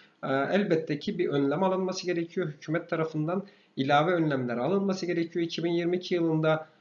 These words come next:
çok fazla alınmamıştı. Yüzde iki buçuk gibi bir zam oranı, e, ilave bir zam oranı yapılmıştı ve bu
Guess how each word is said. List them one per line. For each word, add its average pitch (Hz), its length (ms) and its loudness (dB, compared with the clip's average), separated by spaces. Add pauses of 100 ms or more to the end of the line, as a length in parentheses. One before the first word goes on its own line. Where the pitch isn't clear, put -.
(140)
çok 185 280 0
fazla 156 300 4
alınmamıştı. 147 600 0
Yüzde 143 280 -2
iki 160 180 -8
buçuk 180 280 -8
gibi 131 240 -2
bir 143 200 -4 (340)
zam 156 260 4
oranı, 139 540 2
e, 123 80 -2 (420)
ilave 143 440 4
bir 135 60 0
zam 123 300 -2
oranı 180 260 2
yapılmıştı 175 540 -2
ve 180 220 -2
bu 185 140 -2